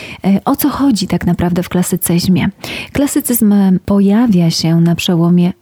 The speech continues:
osiemnastego i dziewiętnastego wieku. Mm, podstawą sztuki klasycystycznej jest koncepcja piękna i zasady kompozycji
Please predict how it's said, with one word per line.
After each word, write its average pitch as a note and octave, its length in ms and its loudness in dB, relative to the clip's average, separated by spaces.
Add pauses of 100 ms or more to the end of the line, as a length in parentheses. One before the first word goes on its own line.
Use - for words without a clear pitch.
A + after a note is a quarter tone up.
osiemnastego G3 920 0 (160)
i G#3+ 140 2
dziewiętnastego F#3+ 920 0
wieku. F3+ 440 0 (680)
Mm, F#3+ 240 4
podstawą F#3+ 640 0
sztuki - 420 -8
klasycystycznej E3+ 1080 -2 (360)
jest A#3+ 320 0
koncepcja G3+ 640 0
piękna F#3 540 2
i D4+ 80 2
zasady A3+ 420 0
kompozycji A3+ 840 0